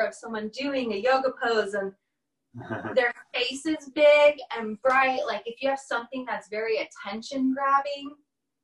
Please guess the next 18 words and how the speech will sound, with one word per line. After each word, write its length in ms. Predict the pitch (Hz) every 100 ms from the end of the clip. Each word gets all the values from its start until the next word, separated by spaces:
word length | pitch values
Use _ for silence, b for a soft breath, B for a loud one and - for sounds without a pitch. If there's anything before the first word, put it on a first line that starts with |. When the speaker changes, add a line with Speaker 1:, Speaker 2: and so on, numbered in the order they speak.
| _ _ -
Speaker 1:
people 280 | 233 262 233
will 140 | 220
gravitate 560 | 208 202 208 214 226 -
towards 240 | - 208
that 220 | 220 196 196
and 100 | 185
click 240 | - 214
on 180 | 214 208
it. 180 | 208 208 202
And 100 | 202
you 120 | 202
wanna 240 | 208 208
make 200 | 208 196
sure 120 | - 208
you 120 | 190
have 140 | 349 - _ _ _
big, 400 | 262 254 226 190 165
bold 420 | 220 220 214 180